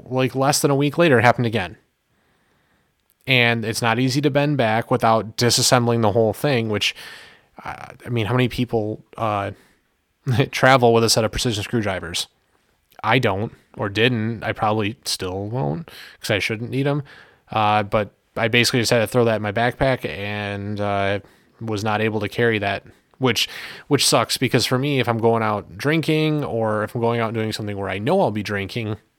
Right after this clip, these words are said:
that is what I'll carry on me, eh, you know, as a,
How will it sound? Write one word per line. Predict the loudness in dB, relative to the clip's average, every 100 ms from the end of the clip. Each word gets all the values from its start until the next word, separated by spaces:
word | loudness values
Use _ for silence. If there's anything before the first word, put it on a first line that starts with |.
| -16
that | -2 2 2 2
is | -2 -2 -2
what | 0 0
I'll |
carry | 0 -2 0 0
on | 0 0
me, | -2 -6 -6
eh, | -8 -10
you | -8
know, | -6 -4
as | -4 -4
a, | -4 -4 -6